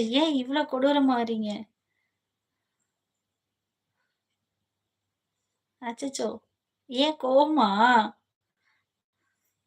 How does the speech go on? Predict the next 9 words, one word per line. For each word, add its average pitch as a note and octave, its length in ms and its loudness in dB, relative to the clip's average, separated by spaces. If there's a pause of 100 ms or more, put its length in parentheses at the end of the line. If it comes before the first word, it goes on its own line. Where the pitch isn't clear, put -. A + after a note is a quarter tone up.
(380)
ஏம்மா? C#4+ 340 6 (1400)
ஏம்மா D4+ 320 4
என் B3 180 4
மேல B3 220 -4
கோவம்? A#3+ 440 2 (3000)
ஆறுமுகம், A#3+ 600 -10 (520)
அரசமலை B3 760 -12
வில்லேஜ். A#3 580 -20 (4000)
ஆமா, A3+ 380 4